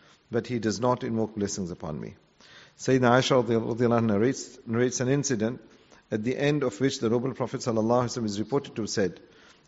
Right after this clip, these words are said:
"Destruction is for the person who will not see me on the day of judgment." She inquired, "Who will not see you on the day of judgment?" The Rasulullah sallallahu alaihi wasallam replied, "The miser." She further asked, "Who is the miser?" Rasulullah sallallahu alaihi wasallam said, "He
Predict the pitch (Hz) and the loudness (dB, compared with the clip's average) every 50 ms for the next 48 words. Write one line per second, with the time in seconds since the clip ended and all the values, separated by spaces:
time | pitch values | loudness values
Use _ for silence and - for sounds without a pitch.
0 | - 98 107 117 - - - 151 151 - - 156 143 151 - 135 120 - - 120 | -8 -6 -4 -4 -2 -2 -2 -2 -2 0 0 0 0 0 -2 -4 -4 -4 -2 -2
1 | 117 113 113 143 135 135 131 - 127 107 104 92 113 113 110 104 104 117 131 143 | 0 0 2 2 2 2 2 0 0 -2 -2 -2 -2 0 0 0 2 2 2 2
2 | 139 - - - 131 131 123 123 123 123 - 107 120 107 98 107 110 107 107 98 | 0 -2 -4 -4 -4 -4 -2 -2 -2 -4 -4 -2 -2 0 0 2 0 0 0 0
3 | 107 107 90 92 85 80 76 - - - _ _ _ - - - - - _ - | -2 -2 -2 -2 -4 -6 -6 -10 -16 -20 _ _ _ -20 -20 -20 -20 -20 _ -14
4 | - - 135 131 127 - 127 131 131 135 131 127 117 120 151 147 156 143 135 131 | -6 -2 -2 -2 0 0 2 2 4 4 2 2 0 0 0 0 0 2 2 0
5 | 139 139 - - 147 139 135 127 120 113 113 113 107 117 113 113 - 98 92 80 | 0 0 -2 -4 -4 -2 0 0 0 0 0 0 0 -2 -2 -2 -4 -8 -6 -4
6 | 98 104 113 - - - - _ _ _ _ _ _ _ - 101 - - 101 101 | -4 -4 -4 -4 -6 -12 -20 _ _ _ _ _ _ _ -14 -12 -10 -8 -6 -6
7 | 101 - - 135 120 113 110 120 120 120 - 131 113 107 107 110 117 123 113 113 | -4 -4 -2 0 2 4 4 4 4 4 2 0 0 0 2 2 2 2 2 0
8 | 107 - 110 101 98 - - 127 120 117 110 110 110 - - 110 107 107 117 120 | -2 -4 -4 -6 -6 -4 -2 0 0 0 0 0 -2 -6 -4 -2 0 4 4 6
9 | 123 117 98 87 90 80 - - - _ _ _ _ - - - - - - _ | 6 4 2 0 -4 -6 -8 -10 -16 _ _ _ _ -20 -20 -20 -20 -20 -20 _
10 | - - 135 131 - 151 147 135 135 123 110 107 113 131 135 - - - 156 156 | -4 -2 -2 2 4 4 4 6 8 8 8 8 6 4 2 -2 -4 -2 0 0
11 | 147 120 110 120 110 104 98 98 95 90 107 120 127 131 - - - - - - | 0 0 0 0 2 2 2 2 0 0 -2 -2 -4 -4 -8 -14 -20 -20 -20 -20
12 | - - _ _ - 101 101 110 - 139 123 113 110 113 120 120 - 131 113 107 | -20 -20 _ _ -10 -8 -6 -4 -4 -2 -2 0 2 2 2 2 2 0 -2 -2
13 | 107 113 117 117 113 107 104 - 117 113 104 - 127 117 107 - 135 147 135 117 | 0 0 0 0 0 -2 -6 -6 -8 -10 -6 -6 -6 -6 -4 -4 -4 -4 -4 -4
14 | 104 - | -6 -10